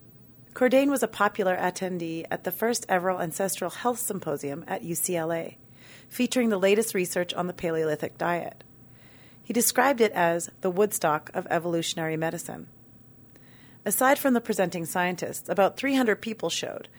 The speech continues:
many of which were Western yogis and fitness gurus. It was L A after all. This new research suggests hunter and gatherers were healthier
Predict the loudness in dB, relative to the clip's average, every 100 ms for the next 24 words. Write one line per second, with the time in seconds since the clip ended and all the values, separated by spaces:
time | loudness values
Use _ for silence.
0 | -20 -8 0 2 4 4 4 2 -2 2
1 | 2 2 -2 0 4 4 2 -6 -6 -6
2 | -6 -4 -2 -4 -4 -4 -2 -4 -6 -10
3 | -16 -20 -20 -20 -8 -2 4 4 6 6
4 | 6 4 2 -4 -6 -6 -6 -8 -18 -20
5 | -20 -12 -2 0 4 4 4 2 2 0
6 | 0 -2 0 0 0 -2 -4 0 0 2
7 | 2 2 0 -2 -4 -4 -4 0 -2 -2
8 | -8 -8